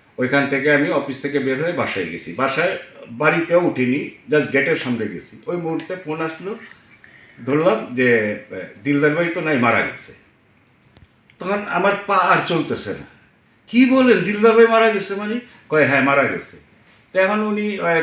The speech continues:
কোথায় বা লাশ টাশ কোথায়? কয়, "তার বাড়িতে গুলশানে।" তো আমার ওয়াইফ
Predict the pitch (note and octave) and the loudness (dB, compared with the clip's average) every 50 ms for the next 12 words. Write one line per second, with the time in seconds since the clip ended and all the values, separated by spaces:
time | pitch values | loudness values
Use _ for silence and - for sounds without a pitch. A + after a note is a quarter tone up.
0 | E3 - G3 F#3 F#3 F#3+ F#3+ F#3 F#3 F#3 F3 F3 E3 F3 F3 E3+ - - F#3 F3 | 0 -2 -4 -2 2 6 6 6 6 4 2 2 2 2 0 0 -2 -4 -4 -4
1 | - - F#3 D#3+ C#3 E3 F#3 A#3 A#3+ - - - - - - C#3 - D#3 C#3+ B2+ | -6 -8 -12 -10 -6 -4 -4 -4 -6 -8 -14 -20 -20 -14 -10 -4 0 0 0 2
2 | C#3 C#3+ C#3 B2+ A#2+ - C3+ F3 F3 D#3 C#3 A#2 - G2 D#2+ - - - _ _ | 2 0 0 0 -2 -4 -4 -4 -2 -4 -4 -4 -4 -8 -8 -12 -16 -20 _ _
3 | _ _ _ _ _ _ _ _ _ _ _ _ _ _ _ _ _ _ _ _ | _ _ _ _ _ _ _ _ _ _ _ _ _ _ _ _ _ _ _ _
4 | _ _ _ _ _ _ _ _ _ _ _ _ _ _ _ _ _ _ _ _ | _ _ _ _ _ _ _ _ _ _ _ _ _ _ _ _ _ _ _ _
5 | _ _ - - G3+ G3+ G3+ G3+ F#3+ F3+ F#3 F#3+ | _ _ -6 -4 0 2 4 6 8 8 6 6